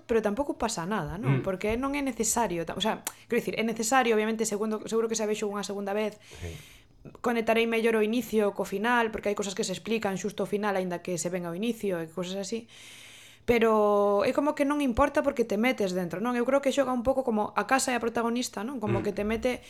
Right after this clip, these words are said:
Speaker 1: como que xoga a meterte dentro desa casa e, e dá un pouco igual, non? Se non, ao principio non o pillas todo, non? De feito, xa unhas primeiras imaxes que vemos é Alma, que é unha das nenas protagonistas, que creo que é a de,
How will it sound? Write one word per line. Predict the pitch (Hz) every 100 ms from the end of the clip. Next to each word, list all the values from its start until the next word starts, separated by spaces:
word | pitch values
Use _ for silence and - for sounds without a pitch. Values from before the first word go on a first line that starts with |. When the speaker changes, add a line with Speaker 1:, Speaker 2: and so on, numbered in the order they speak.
| - -
Speaker 1:
como | 226
que | 220
xoga | 196 247 247
a |
meterte | 226 233 220 214
dentro | 202 202
desa | 202 196
casa | 196 214 - - - - - - - - - _
e, | 247 226 226 214 214
e | 220
dá | 240
un | 226
pouco | 247 226
igual, | 208 233 190
non? | 226 254 220
Se | - 208 196
non, | 208 214
ao | 202
principio | 202 220
non | 220 208
o | 196
pillas | 190 175 -
todo, | 175 156
non? | 196 226
De | 190
feito, | 226 226
xa | 214 226 220
unhas | 214
primeiras | 208 220 214 208 214
imaxes | 220 226 220 208
que | - 208
vemos | 220 220 214 214
é | 202 196 -
Alma, | 233 214 202
que | 196 190
é |
unha | 190
das | 185 185 185
nenas | 202 190 185
protagonistas, | 190 190 202 202 - - - - - -
que | 214 214
creo | 226
que | 220 220
é |
a | 196
de, | 190